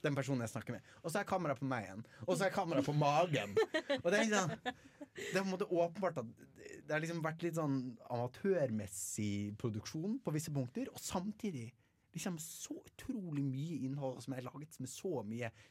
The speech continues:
kjærlighet og, og ferdighet. Så det er en, det har en slags sånn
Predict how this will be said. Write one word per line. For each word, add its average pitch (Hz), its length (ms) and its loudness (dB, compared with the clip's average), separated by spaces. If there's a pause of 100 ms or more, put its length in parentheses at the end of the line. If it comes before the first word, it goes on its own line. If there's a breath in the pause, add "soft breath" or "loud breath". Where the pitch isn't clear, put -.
(140)
kjærlighet 131 500 0
og, 113 300 -2
og 113 100 -4
ferdighet. 107 400 -6 (380 soft breath)
Så 151 100 -8
det 170 100 2
er 185 200 4
en, 143 100 2 (1200)
det 120 140 0
har 175 100 2
en 151 100 -4
slags 165 200 -4
sånn 151 160 0